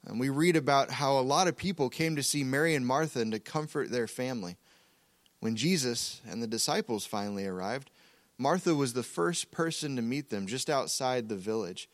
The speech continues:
Uh, Mary, on the other hand, decided to stay home. You know, we all deal with pain,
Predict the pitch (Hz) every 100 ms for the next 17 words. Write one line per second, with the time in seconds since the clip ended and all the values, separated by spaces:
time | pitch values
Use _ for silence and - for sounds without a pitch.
0 | _ _ _ _ - - 123 147 170 143
1 | 101 113 120 113 113 107 110 104 113 -
2 | - _ _ - - 127 131 123 117 -
3 | 127 127 156 - - _ _ _ _ _
4 | _ _ _ _ _ - 131 135 147 170
5 | 123 147 139 120 - 143 127 101